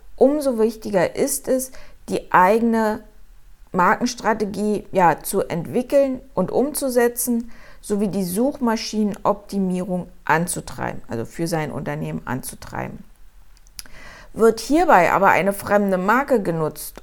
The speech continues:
um die Kunden via Suchmaschine dann auf die eigene Homepage oder zum eigenen Online-Shop zu lotsen,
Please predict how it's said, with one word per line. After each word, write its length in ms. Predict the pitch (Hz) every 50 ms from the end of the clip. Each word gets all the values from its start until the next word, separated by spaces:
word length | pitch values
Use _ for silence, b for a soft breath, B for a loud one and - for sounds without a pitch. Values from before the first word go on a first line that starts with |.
| - -
um 220 | 240 254 254 240
die 120 | 226 202
Kunden 600 | - - - 262 269 269 247 - - 208 208 202 - -
via 380 | - 185 190 214 208 196 175 175
Suchmaschine 800 | 170 220 269 269 - 214 214 202 202 - - 214 208 196 180 165
dann 200 | 175 180 180 -
auf 160 | - 175 -
die 180 | - - -
eigene 360 | - - 185 196 180 170 185 208
Homepage 540 | 226 262 294 302 - 226 180 160 160 -
oder 280 | - - - - - - -
zum 160 | - - 147
eigenen 300 | - - 113 135 143 -
Online-Shop 640 | - - 180 240 240 214 180 190 - 185 165 - - -
zu 120 | - 170
lotsen, 540 | 160 156 151 143 139 143 - - 190 196